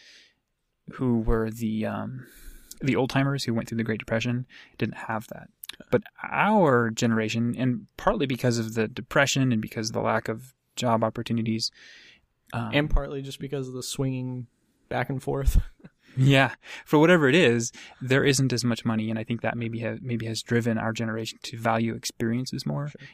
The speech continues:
Speaker 1: Anyway, <laughs> all of that to say, you could, you could have a user hit your website, and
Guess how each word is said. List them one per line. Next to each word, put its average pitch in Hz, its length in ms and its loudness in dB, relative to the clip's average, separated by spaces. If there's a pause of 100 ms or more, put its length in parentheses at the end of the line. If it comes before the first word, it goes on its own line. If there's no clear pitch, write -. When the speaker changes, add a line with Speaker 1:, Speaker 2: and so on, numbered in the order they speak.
Speaker 1:
Anyway, 110 320 4 (140)
<laughs> - 160 -6
all 160 220 4
of 147 40 -2
that 139 140 2
to - 80 -6
say, 120 360 0 (1300)
you 139 240 -4
could, 131 360 2 (160)
you 139 160 -2
could 139 140 0
have 135 220 4
a 123 40 4
user 120 300 4
hit 120 120 -4
your 117 120 0
website, 110 480 -2 (600)
and 113 380 -2